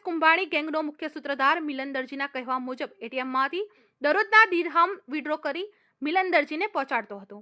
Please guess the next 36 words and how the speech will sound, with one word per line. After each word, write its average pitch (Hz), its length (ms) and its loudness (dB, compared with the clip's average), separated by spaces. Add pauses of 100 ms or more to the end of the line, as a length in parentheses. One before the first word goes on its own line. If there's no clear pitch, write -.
(380)
અને 240 100 -4
આ 254 60 2
દિરહામમાંથી 320 720 2
મિલન 330 340 -2
દરજી 320 240 -2
તથા 330 300 2
વિવેક 302 360 -8
ડાખરા 285 320 -2
દુબઈ 277 260 -8
ખાતેથી 277 520 -6 (360)
અલગ 359 200 4
અલગ 427 180 2
વ્યક્તિઓ 381 320 -2
પાસેથી 359 480 2 (120)
યુ 339 60 -2
એસ 359 140 -8
ડી 339 160 -6
ટી 339 120 -4
ખરીદી 320 420 -4 (400)
કરી 294 180 0
ચાઇનીઝ 330 440 2
ગેંગનો 320 300 -4
માણસોને 302 500 -4
સાયબર 285 340 -4
ફ્રોડનો 277 420 -4
રૂપિયા 311 360 -8 (540)
યુ 285 160 6
એસ 415 240 6
ડી 359 140 -2
ટી 370 140 -2
માં 381 200 4
કન્વર્ટ 320 300 -2
કરવાનું 302 360 -2
કામ 285 220 0
કરતો 208 240 -10
હતો. 196 300 -18